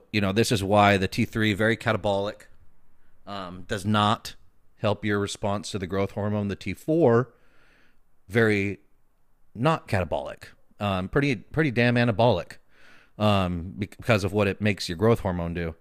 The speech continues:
uh, when you take it. So, you know, a hundred micrograms, two hundred micrograms, three hundred micrograms, uh, per day, you have to experiment with it. Um, T four makes a fairly enormous difference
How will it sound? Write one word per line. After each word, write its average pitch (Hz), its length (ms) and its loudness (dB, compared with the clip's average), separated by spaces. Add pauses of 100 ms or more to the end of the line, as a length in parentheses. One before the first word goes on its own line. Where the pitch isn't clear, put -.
(520)
uh, 92 300 -2
when 95 220 -4
you 92 80 -4
take 107 280 -2
it. 92 140 -6
So, 104 300 4
you 101 140 0
know, 104 160 2
a 92 40 0
hundred 120 380 0
micrograms, 110 800 2
two 120 180 0
hundred 110 260 0
micrograms, 101 720 0
three 113 200 0
hundred 98 260 -4
micrograms, 92 800 -2 (720)
uh, 98 220 0
per 101 160 -4
day, 95 260 0
you 95 60 0
have 98 120 0
to 95 80 0
experiment 92 600 2
with 90 160 0
it. 87 200 -4 (100)
Um, 85 420 -4
T - 200 -4
four 98 520 2 (760)
makes 101 400 -2
a 92 420 2 (220)
fairly 120 380 6
enormous 95 580 2
difference 107 680 -2